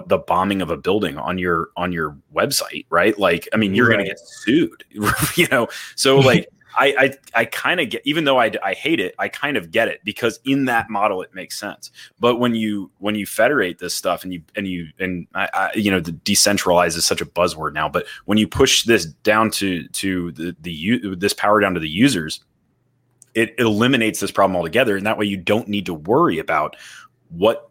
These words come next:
Speaker 1: particular viewpoints the central server has. You can
Speaker 2: Mm-hmm.
Speaker 1: disassociate or associate as you need to. If you're offended by something, or if you're, if you, if you don't agree with something and you don't wanna see it anymore, you can just simply disassociate, and it, it doesn't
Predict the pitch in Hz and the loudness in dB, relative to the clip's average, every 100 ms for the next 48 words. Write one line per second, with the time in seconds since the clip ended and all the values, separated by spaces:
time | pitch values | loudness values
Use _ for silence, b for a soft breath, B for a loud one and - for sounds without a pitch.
0 | _ - 101 101 104 92 90 80 82 117 | _ -4 -2 -2 -2 -2 -4 -4 -4 -4
1 | - 92 82 - - _ - 101 - 107 | -4 -6 -6 -10 -12 _ -8 -2 0 0
2 | 101 - 90 80 73 - 82 - - - | -2 -4 -4 -4 -4 -4 -4 -6 -12 -14
3 | B B B B 120 123 107 101 104 101 | B B B B 0 2 0 -2 -4 -4
4 | 95 113 - - 120 120 117 101 90 - | -2 0 0 -2 -2 0 2 2 0 2
5 | 120 117 92 85 87 78 78 98 147 - | 2 2 0 0 -2 -2 -4 0 0 -2
6 | 85 87 - B B 85 98 87 101 104 | -6 -6 -8 B B -4 -2 -2 0 2
7 | 98 95 107 95 101 85 80 90 85 78 | 2 2 0 -4 -4 -4 -6 -8 -8 -8
8 | B B B - 82 87 - 85 90 95 | B B B -12 -8 -8 -8 -10 -4 0
9 | 92 80 110 127 110 113 98 107 95 87 | 0 2 4 6 4 2 2 0 0 -2
10 | 92 87 87 - 135 127 120 117 117 113 | -4 -4 -4 -2 2 2 2 0 0 -2
11 | B B 98 101 98 98 101 90 87 - | B B -6 -2 0 0 0 -2 -6 -6
12 | 82 - 95 - 85 82 82 82 76 - | -6 -4 -2 -2 -2 -2 -4 -6 -8 -10
13 | 101 - 98 92 85 | -10 -4 -4 -4 -10